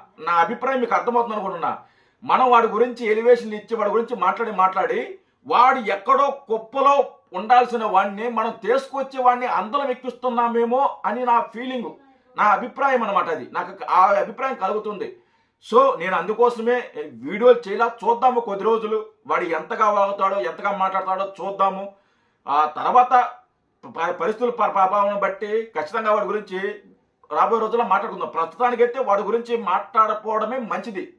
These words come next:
కొద్ది రోజులు, కొద్ది రోజులు సైలెంట్గా ఉండండి అందరూ కూడా, ఎవరు మాట్లాడబాకుండా చూద్దాము ఏం జరుగుద్దో, వాడు ఏం మాట్లాడతాడో, ఎంతవరకు పోతాడో చూద్దాము. ఇక్కడ ఏదైనా చర్యలు తీసుకోవాలంటే,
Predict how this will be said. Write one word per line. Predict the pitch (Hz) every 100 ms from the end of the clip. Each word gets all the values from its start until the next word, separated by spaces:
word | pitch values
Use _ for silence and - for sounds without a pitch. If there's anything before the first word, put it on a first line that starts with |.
| _ -
కొద్ది | - 185
రోజులు, | 214 196 - - _ _ _ -
కొద్ది | 170
రోజులు | 240 247
సైలెంట్గా | 190 185 233 220 208
ఉండండి | 202
అందరూ | 190 196
కూడా, | 190 190 196 156
ఎవరు | 151 226
మాట్లాడబాకుండా | 202 202 185 190 185 202 -
చూద్దాము | 151 196 233 220 196
ఏం | 190 196
జరుగుద్దో, | 196 185 185 180 175 - _ _ 143
వాడు | 160
ఏం | 180 208
మాట్లాడతాడో, | 214 208 202 196
ఎంతవరకు | 165 220 214 208
పోతాడో | 196 196 190 190 -
చూద్దాము. | 196 196 185 175 175 - _ _ -
ఇక్కడ | 151 214 214 247 254 - _ _ _ _ _ _ _ _ _ _ -
ఏదైనా | 165 214 240 247 233 240 - - - _ _ 185
చర్యలు | 208 247 262
తీసుకోవాలంటే, | 202 214 - 196 190 190 247